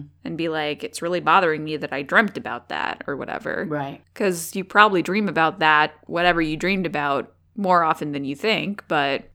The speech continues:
Speaker 2: It was significant to them.
Speaker 1: Mm-hmm.
Speaker 2: So she basically was saying that dreams don't have a big, deep, hidden meaning. They're pretty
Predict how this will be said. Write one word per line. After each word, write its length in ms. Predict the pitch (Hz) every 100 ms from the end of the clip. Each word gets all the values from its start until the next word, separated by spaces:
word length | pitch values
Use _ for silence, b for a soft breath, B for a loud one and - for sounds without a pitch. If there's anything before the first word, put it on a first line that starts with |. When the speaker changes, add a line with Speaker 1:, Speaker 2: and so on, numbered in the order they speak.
| _
Speaker 2:
It 120 | - 143
was 180 | 143
significant 640 | - 143 151 151 147 139 -
to 80 | 214
them. 200 | 208 196
Speaker 1:
Mm-hmm. 200 | 190 190 190 _ _
Speaker 2:
So 160 | -
she 220 | 185 - 277
basically 500 | 247 240 233 220 190
was 180 | 180
saying 360 | 180 180 165 165
that 300 | 151 151 -
dreams 420 | 175 185 180 175
don't 240 | - 180 180
have 200 | 180 160
a 60 |
big, 520 | 151 160 165 151 - - - 147
deep, 340 | 160 160 156 - _
hidden 360 | - 180 165 147
meaning. 440 | 147 135 98 - _ _
They're 220 | 165 160
pretty 800 | 160 - 170 165 156 156 151